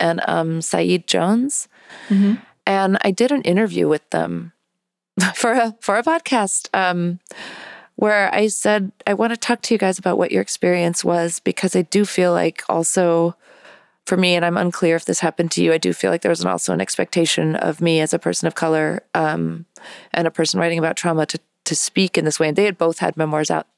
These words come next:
Speaker 1: as well.
Speaker 2: Mm-hmm.
Speaker 1: That, um, and, and so hearing from them, hearing what they were doing to take care of themselves and also realizing that I was nowhere near alone in this,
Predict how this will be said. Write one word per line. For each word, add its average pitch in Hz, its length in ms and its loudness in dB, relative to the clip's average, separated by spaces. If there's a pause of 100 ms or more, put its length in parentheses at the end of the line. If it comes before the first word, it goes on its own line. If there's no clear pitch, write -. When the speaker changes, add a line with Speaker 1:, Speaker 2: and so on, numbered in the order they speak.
(120)
Speaker 1:
as 170 160 -4
well. 90 240 -4 (540)
Speaker 2:
Mm-hmm. 180 300 0 (260)
Speaker 1:
That, 180 220 -2 (120)
um, 175 380 0 (960)
and, 185 560 2 (680)
and 208 180 2
so 220 220 4
hearing 196 1160 2 (480)
from 170 380 0
them, 165 380 2
hearing 185 560 2
what 165 240 0
they 175 420 4
were 165 140 2
doing 165 320 2
to 165 100 -2
take - 240 0
care 175 180 0
of 156 80 -2
themselves 170 380 0
and 180 80 -2
also 165 340 0
realizing 165 500 0
that 160 120 0
I 165 100 0
was 160 160 0
nowhere 160 240 2
near 160 220 2
alone 160 540 2
in 214 240 2
this, 240 420 -2